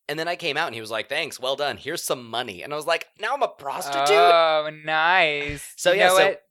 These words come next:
Speaker 1: I banged an old lady and I got paid for it.
Speaker 2: That wasn't as, um,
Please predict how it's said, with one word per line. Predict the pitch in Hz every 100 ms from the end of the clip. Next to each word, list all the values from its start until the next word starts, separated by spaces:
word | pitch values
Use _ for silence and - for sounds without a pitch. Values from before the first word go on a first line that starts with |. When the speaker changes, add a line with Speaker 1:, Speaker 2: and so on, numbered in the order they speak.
| _
Speaker 1:
I | -
banged | 135 147 160
an | 175
old | 160
lady | 180 220
and | 170
I | 208
got | 196
paid | 202 233
for | 156 98
it. | 92 - _
Speaker 2:
That | 147 160
wasn't | 170 185 - 190
as, | 147 143 139 135
um, | - 127 120 120 117 113 117 123